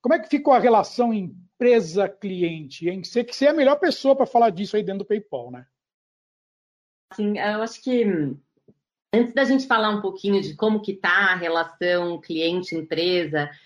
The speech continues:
Speaker 2: queria contar um pouquinho como que foi essa transição pra gente, né?
Speaker 1: Claro.
Speaker 2: A gente teve a sorte de ter, é,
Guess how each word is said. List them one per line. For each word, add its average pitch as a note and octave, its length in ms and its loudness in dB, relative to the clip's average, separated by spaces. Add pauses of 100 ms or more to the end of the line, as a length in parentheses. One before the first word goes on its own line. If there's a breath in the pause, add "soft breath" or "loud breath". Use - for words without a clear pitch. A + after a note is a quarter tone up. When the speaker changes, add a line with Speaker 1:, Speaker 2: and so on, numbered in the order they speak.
Speaker 2:
queria A#3+ 200 2
contar A#3 300 0
um G#3+ 80 -2
pouquinho G#3 400 0
como F4+ 220 0
que D4+ 120 -8
foi A3 440 4
essa F#3+ 240 0
transição E3+ 720 -2
pra E3+ 180 -2
gente, C3+ 540 -4
né? D3 340 -2
Speaker 1:
Claro. D3+ 480 -2 (380)
Speaker 2:
A G3 60 -2
gente D4+ 280 2
teve D4+ 240 2
a D4 60 2
sorte A#3 680 2
de F#3+ 360 -4
ter, G3+ 440 2
é, D#3+ 220 -6